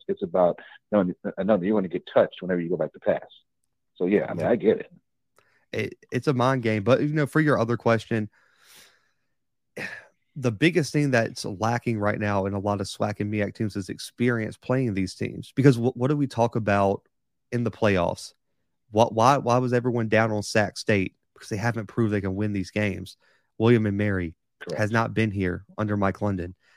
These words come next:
Speaker 2: and it sh-, and it showed this, this past weekend. Holy Cross doesn't have a lot of experience playing these games. No one really gave them a chance. Sanford, you, experience in these moments in these games against these type of teams are the biggest thing.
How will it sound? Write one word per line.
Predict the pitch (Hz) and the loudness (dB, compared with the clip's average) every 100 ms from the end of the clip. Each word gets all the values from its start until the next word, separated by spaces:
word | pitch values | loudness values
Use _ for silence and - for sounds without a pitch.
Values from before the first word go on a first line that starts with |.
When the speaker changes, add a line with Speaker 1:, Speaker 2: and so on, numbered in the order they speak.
| _ | _
Speaker 2:
and | 92 90 | -4 -2
it | 107 | -2
sh-, | - - | -4 -4
and | 107 | -4
it | 110 | -4
showed | - 120 101 82 82 - _ _ _ _ | 0 4 4 2 -4 -14 _ _ _ _
this, | - 107 - | -2 -2 0
this | 110 | -4
past | - 101 98 | 0 -2 0
weekend. | 120 117 101 92 - - | -2 0 -2 -4 -12 -14
Holy | - 123 117 | 0 2 2
Cross | 101 101 92 92 - _ _ _ _ | 0 2 2 -2 -10 _ _ _ _
doesn't | 107 120 | -6 -4
have | 117 | -4
a | 120 | -4
lot | 117 | -2
of | 113 | -2
experience | 120 - 120 120 | -6 -2 -2 -2
playing | - 117 113 | -2 0 0
these | 113 104 | -2 0
games. | 120 101 87 | -2 -2 -2
No | |
one | 104 110 | -4 -2
really | 110 107 | -2 0
gave | 113 | 0
them | 107 | -2
a | 101 | -4
chance. | - 113 90 - | -2 -2 -2 -4
Sanford, | - 123 117 110 95 92 - - _ _ | 0 0 0 -2 -2 -4 -14 -20 _ _
you, | 120 107 139 - - | -8 -4 -4 -4 -4
experience | 117 - - - 131 151 156 151 - | -4 -4 -8 0 2 4 2 -2 -2
in | 113 | -2
these | 107 117 110 | -2 -4 -2
moments | 110 107 104 98 | -2 0 -2 -4
in | 101 | -4
these | 101 104 92 | -2 -2 -2
games | 107 101 98 95 - _ _ _ _ _ - - | -2 0 -2 -4 -10 _ _ _ _ _ -10 -4
against | 143 127 135 - | 0 2 2 2
these | 127 | -2
type | - 113 104 | 2 0 0
of | 95 | -2
teams | 120 117 101 | 0 0 0
are | 98 | -4
the | |
biggest | 87 104 101 - | -2 -2 -2 -2
thing. | 123 120 90 | 0 0 0